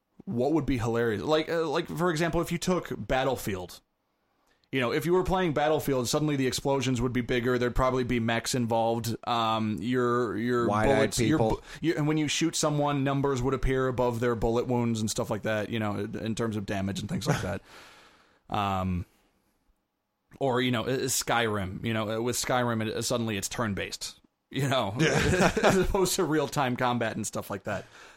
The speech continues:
Speaker 1: Um, I can only imagine, um,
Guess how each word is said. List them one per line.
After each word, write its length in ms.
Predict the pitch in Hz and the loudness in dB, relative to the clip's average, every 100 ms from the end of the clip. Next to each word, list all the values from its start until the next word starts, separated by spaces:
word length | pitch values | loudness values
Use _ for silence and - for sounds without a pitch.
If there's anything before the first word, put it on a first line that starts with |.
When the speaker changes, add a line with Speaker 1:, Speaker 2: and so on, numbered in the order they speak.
| - | -4
Speaker 1:
Um, 600 | 127 127 123 117 107 101 _ _ _ _ _ _ - | 0 2 2 0 -2 -6 _ _ _ _ _ _ -8
I 80 | - | -4
can 120 | 143 160 | 0 0
only 180 | 160 | 0
imagine, 680 | 143 131 127 120 120 113 98 - | 0 0 0 0 0 -2 -4 -4
um, 720 | 107 107 101 101 95 92 | -4 -2 -2 -2 -2 -4